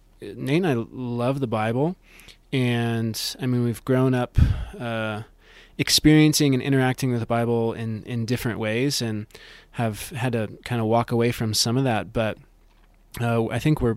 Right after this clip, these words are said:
we're both as committed to understanding and, uh, and trying to, to learn wisdom from the biblical texts as we ever have. And I think part of the reason we feel like we're ready to do a podcast is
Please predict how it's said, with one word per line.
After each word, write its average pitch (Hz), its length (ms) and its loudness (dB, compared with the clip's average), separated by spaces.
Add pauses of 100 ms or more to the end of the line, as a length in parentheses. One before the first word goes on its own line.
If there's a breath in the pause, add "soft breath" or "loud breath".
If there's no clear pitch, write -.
(100)
we're 123 140 -2
both 120 320 2
as 113 140 -4
committed 127 520 2
to 113 440 -2 (460 loud breath)
understanding 131 920 4
and, 113 600 -6
uh, 110 380 -6 (580 loud breath)
and 113 240 0
trying 127 320 2
to, 113 580 -2 (140)
to 127 160 -2
learn 123 360 4
wisdom 120 440 0
from 110 880 -6
the 117 120 -4
biblical 113 400 -4
texts - 500 -6
as 110 200 -6
we 113 120 -4
ever 120 160 -2
have. 131 520 -6 (460 loud breath)
And 131 180 2
I 120 60 2
think 151 140 2
part 147 160 8
of 139 60 8
the 135 60 6
reason 127 200 4
we 127 80 2
feel 131 160 0
like 123 160 -2
we're 120 240 0
ready 123 280 2
to 117 120 -2
do 113 160 0
a 107 60 -2
podcast 120 640 -2
is 113 320 -4